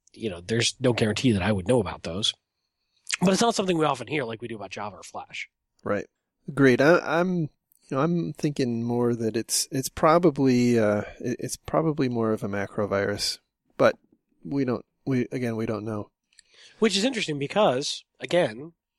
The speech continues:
Speaker 1: if you get something in email, if you're in any sort of modern version of Word, it will disable macros on that particular, uh, document until you click enable macros.
Speaker 2: Right.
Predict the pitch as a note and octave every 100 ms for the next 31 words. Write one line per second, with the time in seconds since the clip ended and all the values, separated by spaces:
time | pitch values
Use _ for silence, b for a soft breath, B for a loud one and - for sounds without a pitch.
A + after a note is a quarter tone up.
0 | - B2+ B2+ D#3 D#3 C3+ B2 D3 D3 G#2+
1 | A#2+ D3+ A2+ - A#2 A2+ G#2+ C#3 C#3+ C#3
2 | A2 A2+ B2 C#3 C3 A2 A#2 A#2 G#2+ G2
3 | G2 D3+ A2+ G2 A#2+ - B B B B
4 | B - C3 B2 A#2+ - C#3 C3 D3+ -
5 | D#2+ - - - - A#2 A2+ A#2 A2+ -
6 | - - G#2 F#2+ F#2+ F#2+ - _ _ _
7 | _ _ _ _ _ _ - G#2 G2 F#2+
8 | F#2+ F#2+ _ _ _ D#3+ F3+ - - _
9 | - A2+ A#2+ G#2+ G#2+ - A#2 A#2 C3 F2
10 | - - - - - - _ _ - -
11 | B2+